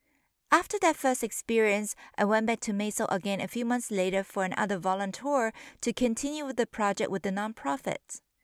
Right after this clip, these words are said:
And then within the next few years, I went on more volunteers. And gradually,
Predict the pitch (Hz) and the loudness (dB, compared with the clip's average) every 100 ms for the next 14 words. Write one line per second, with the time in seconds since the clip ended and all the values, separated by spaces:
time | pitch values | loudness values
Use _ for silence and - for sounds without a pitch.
0 | _ _ _ _ _ 208 196 196 285 294 | _ _ _ _ _ -2 0 4 4 2
1 | 262 - 226 214 214 - 294 302 262 247 | -2 0 -2 -2 -2 -4 -2 0 2 0
2 | 247 - - - 196 190 202 196 190 226 | 0 -4 -12 -2 0 2 2 0 0 0
3 | 254 233 208 196 180 190 190 175 170 - | 0 0 0 0 -6 -4 -2 -2 -4 -10
4 | _ _ _ _ - 226 294 381 - 285 | _ _ _ _ -4 0 2 2 2 0
5 | 254 247 | 0 0